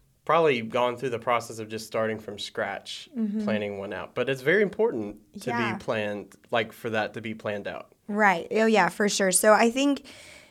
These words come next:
Speaker 2: really that's the biggest focus if you have a weekend experience is that worship element. And sometimes it can just be like a, "Here, read this," or, "Here, plug and play."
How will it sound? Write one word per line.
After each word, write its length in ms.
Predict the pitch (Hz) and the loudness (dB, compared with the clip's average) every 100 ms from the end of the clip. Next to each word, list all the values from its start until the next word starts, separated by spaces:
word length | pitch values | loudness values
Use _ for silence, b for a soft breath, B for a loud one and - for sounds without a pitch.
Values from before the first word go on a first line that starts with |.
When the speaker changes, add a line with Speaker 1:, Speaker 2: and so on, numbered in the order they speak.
| - | -2
Speaker 2:
really 380 | 226 254 254 247 | 8 12 12 12
that's 300 | 214 190 - | 8 6 0
the 120 | 208 | 0
biggest 480 | 196 190 202 202 - | 2 4 2 2 -4
focus 600 | - 196 190 208 202 - | -2 -2 2 2 2 2
if 160 | 202 196 | -2 0
you 140 | 196 | -2
have 480 | 175 190 190 185 185 | 0 2 4 2 -2
a 100 | - | -2
weekend 400 | 190 190 185 196 | -2 -2 0 0
experience 920 | 202 214 - 233 233 233 240 233 226 | 0 -4 -4 0 2 2 2 0 -2
is 260 | 226 190 185 | -2 -2 2
that 240 | 185 185 | 2 2
worship 420 | 170 175 - 208 202 | 0 -2 0 -2 -2
element. 500 | 196 214 214 220 214 | -2 0 0 0 -2
And 240 | 185 190 180 | -4 -4 -4
sometimes 680 | 196 190 190 196 202 190 | -4 -4 -4 -4 -2 -4
it 160 | - - | -6 -6
can 140 | 196 185 | -6 -6
just 200 | 175 - | -8 -6
be 180 | 185 175 | -2 0
like 200 | 175 175 | -2 -4
a, 120 | 170 | -6
"Here, 340 | 170 190 185 | -4 0 0
read 280 | 185 185 175 | 0 -2 -2
this," 340 | 170 170 170 175 | 2 2 2 0
or, 100 | 165 | -2
"Here, 220 | 185 180 | -2 -2
plug 280 | - 180 185 | 0 0 0
and 160 | 180 | -2
play." 460 | - 180 175 185 | -2 0 4 2